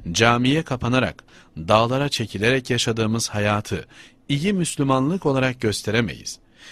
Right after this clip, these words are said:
Çağımızın önümüze koyduğu yeniliklerle ifade edecek olursak, biz internetten ve teknolojiden koparak yaşayacağımız hayatı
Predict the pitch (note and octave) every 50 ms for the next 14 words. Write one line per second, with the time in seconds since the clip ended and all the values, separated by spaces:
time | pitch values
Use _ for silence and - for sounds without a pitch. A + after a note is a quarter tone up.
0 | - _ - - - B2 B2 C3 C3+ C#3 C#3 C#3 E3+ F3 F3 E3+ - - B2+ C3
1 | C3 C3+ C3 B2+ E3 F3 F3 - C#3 C3+ B2 C3 C3 B2+ A2+ A2 A#2 A#2 A#2 A#2
2 | A#2 - - A#2+ B2 B2+ B2+ B2 B2+ A#2+ A#2+ G#2 - A2+ G#2+ G#2+ G#2 G#2 G2 F2+
3 | E2+ F2+ G2 F#2 - F#2+ F#2 A2 B2 - - C#3 D3 - - - - - - -
4 | - _ - - D2 D2 E2 A2 C3+ D#3 - - - _ _ _ _ _ _ _
5 | - C3 C3 B2+ - C3+ C3+ C3+ C3+ C3 B2+ - - D#3 E3+ F3 D#3 D3 C#3+ -
6 | - C3+ B2 - B2+ B2+ B2+ B2+ A#2 A#2+ A#2 A#2 A#2 A#2 A2 G2+ - - G#2 F#2+
7 | C3 C#3+ F3 D#3+ C#3+ - - A#2 A2+ A2 - - A2+ G2+ G#2+ A2 G#2+ A2 B2+ B2+
8 | - B2+ C3 C3 C3+ C3+ C3+ - F3 F#3 F#3